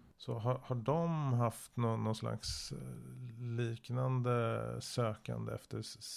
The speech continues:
sin familjehistoria eller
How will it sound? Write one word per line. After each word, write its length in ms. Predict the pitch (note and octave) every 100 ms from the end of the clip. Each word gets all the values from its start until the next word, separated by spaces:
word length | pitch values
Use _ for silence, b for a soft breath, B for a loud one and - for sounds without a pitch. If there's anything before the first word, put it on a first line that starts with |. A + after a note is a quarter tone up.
| - -
sin 320 | C#3+ C#3 C3
familjehistoria 1200 | C3 B2+ A#2+ G#2+ G#2+ G#2+ - A2+ G#2+ G#2+ G#2+ G#2+
eller 460 | G#2 G#2+ G2+ G2+